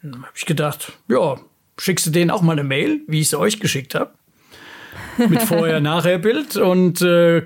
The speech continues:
Speaker 1: kurz die Story drumrum. Das war zweitausenddreizehn, genau, ja. Ähm, wa-, habt ihr da irgendwie Interesse dran? Auf jeden Fall hat mich damals der, der Chefredakteur damals, das war der Norbert Hensen, der hat mich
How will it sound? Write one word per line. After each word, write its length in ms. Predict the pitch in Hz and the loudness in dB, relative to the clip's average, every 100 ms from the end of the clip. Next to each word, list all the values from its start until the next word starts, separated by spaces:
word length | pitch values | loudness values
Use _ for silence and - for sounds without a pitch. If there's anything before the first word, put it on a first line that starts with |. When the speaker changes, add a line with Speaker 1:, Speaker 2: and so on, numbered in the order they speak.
| - | 0
Speaker 1:
kurz 260 | 180 180 | 0 2
die 100 | 175 | 0
Story 380 | 151 - 180 208 | 0 0 0 0
drumrum. 800 | 208 202 190 196 214 214 214 - - _ _ _ _ _ _ _ _ | 0 0 2 4 4 4 2 -2 -14 _ _ _ _ _ _ _ _
Das 180 | - - | -4 0
war 260 | 160 160 156 | 0 0 -2
zweitausenddreizehn, 1300 | 156 147 135 160 139 131 - - 139 143 165 226 226 | -2 -2 0 0 0 -6 -8 -6 -4 -2 0 0 2
genau, 340 | 151 139 202 | 0 0 2
ja. 300 | 175 165 - - _ | 2 0 -2 -10 _
Ähm, 800 | 202 185 175 175 180 180 180 165 - - | 0 2 4 4 4 6 4 4 0 -6
wa-, 240 | 160 156 | -2 0
habt 160 | 143 170 | -2 -2
ihr 80 | 180 | 0
da 160 | 175 | 2
irgendwie 320 | 165 180 165 | 2 2 4
Interesse 380 | 175 156 160 127 | 2 2 0 0
dran? 240 | 131 127 135 | -6 -6 -6
Auf 160 | 123 | -2
jeden 160 | 165 170 | 0 2
Fall 500 | 151 170 180 180 - _ 170 160 | 2 2 2 0 -6 _ -6 -4
hat 180 | 151 156 | -4 -2
mich 160 | 175 | -4
damals 380 | - 160 170 - | 0 0 0 0
der, 320 | 170 160 156 | 0 2 2
der 480 | 147 143 143 139 135 | 0 0 0 0 -2
Chefredakteur 680 | - - 185 180 175 185 185 | -2 -2 0 0 2 0 0
damals, 600 | 170 156 175 175 165 - | 0 0 2 2 0 -2
das 160 | 160 | -4
war 80 | 156 | -2
der 80 | 151 | 0
Norbert 340 | 151 156 147 | 2 2 0
Hensen, 380 | 143 175 196 214 | 0 -2 0 0
der 100 | 180 | 2
hat 220 | 160 160 | 0 0
mich 500 | 170 160 - - - | 0 0 -2 -6 -8